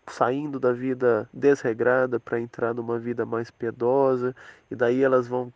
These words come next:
começar a inquirir sobre a alma, e depois, enfim, elas tão longe ainda, então elas têm dificuldade de aceitar essa conclusão, porque elas ainda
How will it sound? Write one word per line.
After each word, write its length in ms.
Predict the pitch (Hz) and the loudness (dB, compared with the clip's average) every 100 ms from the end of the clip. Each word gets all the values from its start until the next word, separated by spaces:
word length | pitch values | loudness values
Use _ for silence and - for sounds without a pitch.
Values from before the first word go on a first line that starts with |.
| - | -8
começar 540 | 127 123 117 - 127 | -4 -4 -6 -4 -2
a 80 | 135 | -2
inquirir 580 | 135 127 123 127 139 131 | -6 -12 -12 -4 -4 -4
sobre 320 | - 120 117 | -8 -8 -4
a 60 | 113 | -2
alma, 500 | 127 139 135 131 120 | 2 4 2 0 -4
e 40 | |
depois, 800 | 120 120 - 143 170 170 156 - | -6 -8 -6 -2 0 0 -2 -8
enfim, 300 | 135 - 117 _ _ - | -14 -14 -18 _ _ -10
elas 240 | - 143 | -6 -6
tão 160 | - 156 | -4 -6
longe 440 | 160 139 151 123 | -2 -4 -4 -6
ainda, 180 | 117 117 | -10 -12
então 180 | 117 135 | -8 -4
elas 160 | 139 - | -4 -6
têm 140 | 147 | -14
dificuldade 800 | 139 - 143 - 139 143 151 139 | -10 -10 -10 -12 -6 -4 -4 -4
de 60 | 131 | -8
aceitar 600 | 123 131 127 - 131 127 _ - - - _ _ _ | -8 -12 -10 -6 -6 -6 _ -20 -20 -20 _ _ _
essa 240 | 131 - | 2 2
conclusão, 600 | 135 135 - 131 123 127 | 0 -4 -4 -4 2 2
porque 300 | 139 - - | 2 -10 0
elas 260 | 131 135 131 | 4 4 2
ainda 420 | 131 135 143 143 | -2 2 2 0